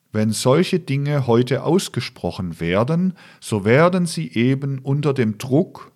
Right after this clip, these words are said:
und Drang der Zeitereignisse ausgesprochen und dürfen wahrhaftig nicht in unernstem Sinne genommen werden. Was ich da ausspreche,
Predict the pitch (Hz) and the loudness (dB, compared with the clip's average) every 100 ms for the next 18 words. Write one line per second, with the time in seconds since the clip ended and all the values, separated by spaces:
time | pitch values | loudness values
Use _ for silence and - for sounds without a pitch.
0 | - 120 104 - 101 95 104 135 156 156 | -4 -2 -2 -8 -2 0 0 0 -4 -4
1 | 117 - - 135 160 - 101 90 87 80 | -4 -4 -2 0 0 -4 -6 -4 -6 -6
2 | 87 80 - 104 - - 92 - 76 78 | -10 -8 -10 -10 -12 -14 -16 -14 -14 -12
3 | 73 73 _ - _ - 110 107 113 123 | -12 -16 _ -20 _ -4 -4 0 2 4
4 | 139 147 147 135 _ _ 95 90 87 131 | 2 -2 -4 -6 _ _ -2 0 0 -2
5 | - - 165 165 123 120 180 - - - | -4 -8 -8 -6 0 2 2 0 -14 -12
6 | - 107 104 147 160 165 120 127 131 123 | -6 -6 -4 -2 -2 -2 -4 -4 -6 -6
7 | 113 - 95 90 87 82 69 69 65 64 | -6 -6 -6 -6 -8 -8 -8 -10 -12 -12
8 | 55 57 53 _ _ _ _ _ _ _ | -12 -18 -20 _ _ _ _ _ _ _
9 | _ _ _ _ _ _ _ _ _ - | _ _ _ _ _ _ _ _ _ -10
10 | 87 90 107 117 104 131 180 - - 95 | -10 -8 -2 0 4 4 2 -2 -4 -4
11 | - 147 | 0 -2